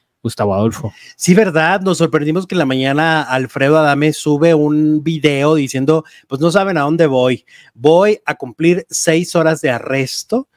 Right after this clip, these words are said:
Speaker 1: Ujú.
Speaker 2: porque una juez, eh, dijo que yo, este, tengo que ser arrestado en el Torito por seis horas por haberle faltado al respeto a, a, a, a la mamá de un periodista", ¿no?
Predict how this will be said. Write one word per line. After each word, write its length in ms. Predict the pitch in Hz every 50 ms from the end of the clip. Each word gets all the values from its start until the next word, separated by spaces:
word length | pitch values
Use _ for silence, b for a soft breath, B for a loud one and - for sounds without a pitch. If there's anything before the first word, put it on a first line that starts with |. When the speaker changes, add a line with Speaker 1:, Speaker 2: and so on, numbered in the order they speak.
| b b
Speaker 1:
Ujú. 180 | 123 113 110 117
Speaker 2:
porque 340 | 139 143 139 - 143 135
una 320 | 131 139 147 151 156 151 147
juez, 680 | - _ _ 151 151 151 147 156 185 202 - - - _
eh, 220 | - 139 131 123 120
dijo 320 | 117 139 135 - 151 139 -
que 240 | - 131 127 120 117
yo, 440 | 113 - 139 139 135 139 139 143 -
este, 400 | - 131 131 123 - - - 120
tengo 180 | - 131 135 131
que 100 | - 135
ser 120 | - 143 135
arrestado 520 | 131 123 120 120 - - - 139 139 139
en 60 | 131
el 160 | 127 120 113
Torito 420 | - - 117 120 156 160 - 202 175
por 140 | 151 127 -
seis 300 | - 147 139 139 - 175
horas 340 | 170 180 202 220 220 - b b b b b b b -
por 260 | 135 139 139 135 - -
haberle 360 | 127 131 127 131 127 135 156
faltado 440 | - - 131 113 - - 131 131 139
al 80 | 143 131
respeto 600 | 127 117 117 - - - 131 123 - - 156 156
a, 140 | 147 127
a, 380 | 117 104 - - 113 110 107 107
a, 680 | - - 117 117 110 107 104 104 101 98 95 92 87 - b b b b b b b b _
a 100 | - 131
la 140 | 131 131 127
mamá 380 | 127 123 123 131 135 139 143
de 180 | 151 151 143 135
un 260 | 135 127 123 127 123
periodista", 600 | - 156 147 139 139 165 208 196 - - - 123
¿no? 240 | 113 123 151 208 226